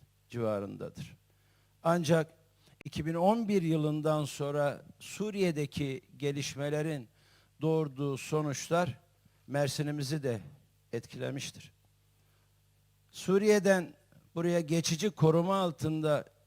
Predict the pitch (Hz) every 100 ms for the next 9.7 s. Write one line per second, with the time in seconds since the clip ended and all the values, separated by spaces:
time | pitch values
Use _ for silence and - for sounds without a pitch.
0 | - 143 151 151 147 180 175 143 131 123
1 | - - _ _ _ _ _ _ _ _
2 | - 147 143 139 143 131 147 143 147 185
3 | 170 _ - 139 139 139 143 - 190 -
4 | - _ _ _ _ - 139 175 175 196
5 | 156 - 180 156 147 151 170 - 151 -
6 | 175 170 - _ _ _ - 131 202 180
7 | - 170 165 135 175 180 147 127 139 123
8 | 170 190 151 _ _ _ 127 135 - -
9 | 127 127 123 - 120 104 80